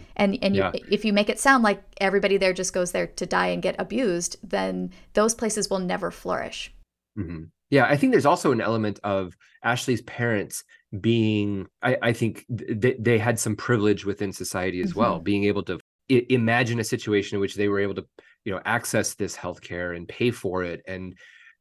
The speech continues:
Speaker 2: and be able to care for their child at home. And there's a lot of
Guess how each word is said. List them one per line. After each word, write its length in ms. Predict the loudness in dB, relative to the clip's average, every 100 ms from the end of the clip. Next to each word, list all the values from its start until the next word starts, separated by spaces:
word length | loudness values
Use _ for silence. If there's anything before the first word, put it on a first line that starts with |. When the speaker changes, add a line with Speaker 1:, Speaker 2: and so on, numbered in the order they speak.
| -4
Speaker 2:
and 500 | -2 -2 -4 -8 -12 -12 -2
be 260 | 2 4
able 180 | 4 0
to 280 | -4 -6 -6
care 280 | -2 0 0
for 120 | 0
their 100 | 0
child 280 | 0 -2 -2
at 80 |
home. 260 | -2 -2 0
And 160 | -4 -2
there's 160 | 2
a 60 | 4
lot 200 | 4 2
of 160 | 0